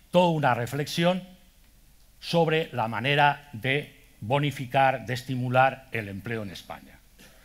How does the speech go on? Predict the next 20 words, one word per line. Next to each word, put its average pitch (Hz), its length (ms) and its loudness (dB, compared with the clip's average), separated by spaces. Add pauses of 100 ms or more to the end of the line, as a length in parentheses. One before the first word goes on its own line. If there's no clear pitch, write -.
(140)
Pero 135 140 -4
sí 190 100 -6
tenemos 202 260 -2
una 185 200 0
cosa 160 280 -4
clara, 160 280 6
que 143 80 -6
es 131 40 -8
la 135 120 -2
primera 127 240 -4
medida 131 640 -4 (360)
que, 113 220 -6
que 120 180 -4
hay 123 140 0
que 113 100 -10
tomar. 82 360 -16 (520)
Es 143 140 -2
suprimir 165 840 -4 (1160)
las 127 320 -2
ayudas 165 640 -2